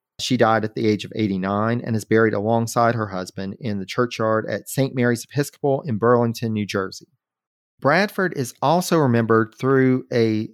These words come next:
cenotaph, or a monument, which was put up in his honor at his family's burial plot at Laurel Hill Cemetery in Philadelphia. And when a new county was being established in eastern Pennsylvania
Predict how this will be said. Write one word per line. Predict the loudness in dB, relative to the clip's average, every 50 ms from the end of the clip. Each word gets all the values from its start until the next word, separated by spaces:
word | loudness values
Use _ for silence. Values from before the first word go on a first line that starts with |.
| _ -18
cenotaph, | -14 -12 -10 -6 0 2 2 4 4 2 0 -4 -10 -10 -12 -12 -16 -18 -20 -20 _ _
or | 0 0 0
a | 0
monument, | 0 2 2 4 4 4 2 2 0 -2 -4 -8 -12 _ _ -20 -20 -20 -20 -10 _
which | -4 0 0
was | 0 0 -2
put | -4 -2 0 2 2
up | 2 2 0
in | 0 0 2
his | 2 0 0 -2
honor | -4 -4 -2 0 0 0 0 0 0
at | 0 0 -2
his | -2 -6 -4
family's | -2 0 2 2 2 2 0 0 0
burial | 2 4 4 4 4 2 2 0 -4
plot | -6 -6 -6 -4 -4 -4 -6 -10 -14 -20 _ _
at | 2 2 2 0 -2
Laurel | -4 0 4 4 6 6 6 4 0 -2
Hill | -4 -2 0 2 2 2 0 0
Cemetery | -4 -4 -2 -2 -2 -2 0 0 2 2 2 2 -2 -4
in | -6 -8 -8
Philadelphia. | -6 -2 -2 0 0 0 -2 -4 -6 -8 -8 -6 -6 -6 -8 -12 _ _ _ _ _ _ _ _ _ _ 0
And | 2 4 4 4 2 2
when | 2 2 4 4
a | 4 4
new | 4 4 4 4 4
county | 2 0 -2 0 0 2 2 0
was | 0 0 0
being | 0 0 0
established | 0 0 0 2 2 2 0 0 -2 -4
in | -4 -2 0
eastern | 0 0 0 0 -2 -2 -2
Pennsylvania | 0 -2 -2 -2 -2 0 0 2 2 2 2 2 2 0 0 -2